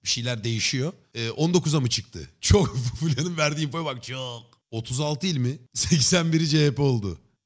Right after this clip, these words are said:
Enteresan bir seçimdi ama yani gerçekten. Ee, ve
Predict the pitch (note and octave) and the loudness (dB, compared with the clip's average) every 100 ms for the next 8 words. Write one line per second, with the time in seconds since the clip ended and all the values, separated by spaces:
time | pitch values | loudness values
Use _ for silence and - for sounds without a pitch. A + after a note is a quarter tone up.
0 | - F#2+ F#2 A2 G#2+ A#2+ A#2+ - - - | -12 -10 -4 -2 0 0 0 -2 -2 -6
1 | F2+ E2+ E2 E2 E2+ E2+ F#2 G2+ - G2 | -6 -12 -12 -14 -14 -12 -8 -6 -6 -8
2 | - A2+ B2 _ _ F2+ F#2+ G#2+ D3 E3 | -10 -12 -14 _ _ -16 -10 -4 -4 -4